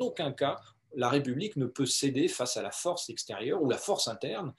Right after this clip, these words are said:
celle des lobbies ou autres, toujours l'intérêt général, bien sûr, et en aucun cas face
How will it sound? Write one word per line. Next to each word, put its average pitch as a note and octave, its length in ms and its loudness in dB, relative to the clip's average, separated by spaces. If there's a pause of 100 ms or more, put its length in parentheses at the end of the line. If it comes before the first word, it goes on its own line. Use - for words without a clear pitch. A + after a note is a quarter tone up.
(300)
celle C#3+ 260 6
des G#2+ 140 0
lobbies B2 480 2
ou G#2+ 180 2
autres, - 380 2 (280)
toujours C#3+ 260 4
l'intérêt A2 340 2
général, G#2+ 520 -4 (140)
bien - 80 -10
sûr, A3 320 2 (220)
et D3 140 8
en C3+ 140 2
aucun B2 280 4
cas B2+ 280 0 (200)
face - 420 0